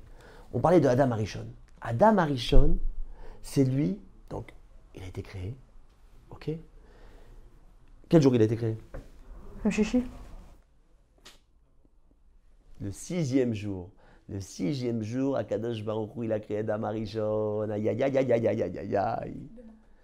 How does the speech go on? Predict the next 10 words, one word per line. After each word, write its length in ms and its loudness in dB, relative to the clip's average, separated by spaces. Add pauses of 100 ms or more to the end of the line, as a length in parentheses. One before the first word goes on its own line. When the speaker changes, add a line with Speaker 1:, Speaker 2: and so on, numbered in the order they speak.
(400)
Speaker 1:
Et 100 0
le 120 0
sixième 460 2
jour, 260 -4
qu'est-ce 180 -6
qui 100 -14
se 80 -16
passe ? 480 -14 (580)
Adam 400 -6
Arishon, 480 -10